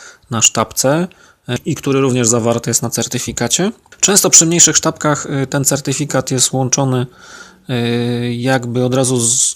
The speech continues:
opakowaniem tej sztabki i, i tworząc razem, e, twór, który nazywa się certipakiem.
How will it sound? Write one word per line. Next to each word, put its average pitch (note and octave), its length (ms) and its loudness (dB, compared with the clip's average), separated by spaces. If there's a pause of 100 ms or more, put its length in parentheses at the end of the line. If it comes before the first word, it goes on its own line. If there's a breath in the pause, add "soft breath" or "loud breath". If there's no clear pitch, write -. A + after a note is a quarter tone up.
opakowaniem B2 920 0
tej A2+ 260 -2
sztabki B2 720 -2 (420 loud breath)
i, A#2+ 200 -4
i C3 40 -4
tworząc A#2+ 560 0
razem, A#2 500 0 (480 loud breath)
e, F3 40 -12 (920)
twór, C#3 360 0
który A#2+ 240 -6
nazywa A#2 360 0
się - 140 -2
certipakiem. A#2 800 -4